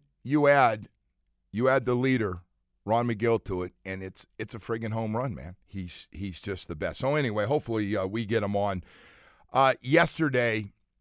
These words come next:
Woody, now, uh, the, the, the, the coaches have all gone back to their, back to their cities, and,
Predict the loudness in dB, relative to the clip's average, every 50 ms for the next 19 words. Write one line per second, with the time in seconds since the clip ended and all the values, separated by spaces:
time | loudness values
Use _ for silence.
0 | _ _ _ -4 2 4 4 4 4 2 0 0 -4 _ _ _ _ _ _ -2
1 | 2 6 6 8 8 8 6 4 _ _ _ -2 0 0 2 0 0 -2 -4 -8
2 | _ _ _ _ -4 -4 -4 -2 -2 -4 -4 -4 _ -8 -2 -2 0 0 -2 0
3 | 6 8 8 8 8 6 2 -4 -4 -2 2 4 6 6 6 6 6 2 2 4
4 | 4 2 2 2 0 -2 -6 -4 -2 -2 -2 -2 -2 -4 -8 _ _ _ _ _
5 | _ 0 0 0 0 -2 -6 -6 -4 -4 -4 -4 0 0 0 0 0 -2 -8 -8
6 | -12 -14 -14 -10 -8 -8 -6 -8 -8 -12